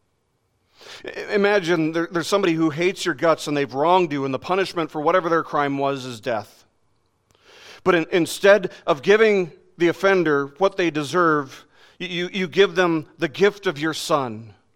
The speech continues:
to stand in their place, to bear the punishment,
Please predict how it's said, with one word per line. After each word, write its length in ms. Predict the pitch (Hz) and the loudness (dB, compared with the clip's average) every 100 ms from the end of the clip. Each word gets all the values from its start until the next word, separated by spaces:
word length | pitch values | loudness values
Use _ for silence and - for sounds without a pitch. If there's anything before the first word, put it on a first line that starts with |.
| _ _ - | _ _ -4
to 100 | 202 | -4
stand 540 | - 208 220 247 208 | 0 4 6 6 6
in 180 | 220 190 | 4 4
their 140 | 180 | 2
place, 400 | 175 165 139 123 | 2 0 0 -4
to 120 | - 180 | -6 -2
bear 260 | 202 233 | 2 2
the 100 | 196 | 2
punishment, 840 | - 208 202 196 - 175 151 147 | -2 0 2 2 0 -2 -2 -4